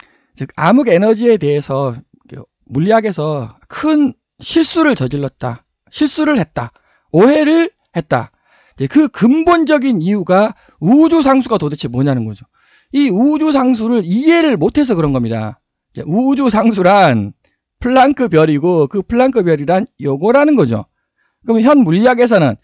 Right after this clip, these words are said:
이것을 플랑크 별이라고 놓고 문제를 풉니다. 그러니까는 이거는, 자, 큰 차이가 발생을 하는 거죠. 요게 플랑크 별이냐, 요게 플랑크 별이냐, 이거 어마어마한 차이지 않습니까?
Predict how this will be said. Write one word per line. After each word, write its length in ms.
이것을 640
플랑크 520
별이라고 640
놓고 400
문제를 360
풉니다. 800
그러니까는 440
이거는, 380
자, 120
큰 480
차이가 300
발생을 340
하는 140
거죠. 320
요게 280
플랑크 440
별이냐, 560
요게 300
플랑크 460
별이냐, 680
이거 140
어마어마한 640
차이지 400
않습니까? 560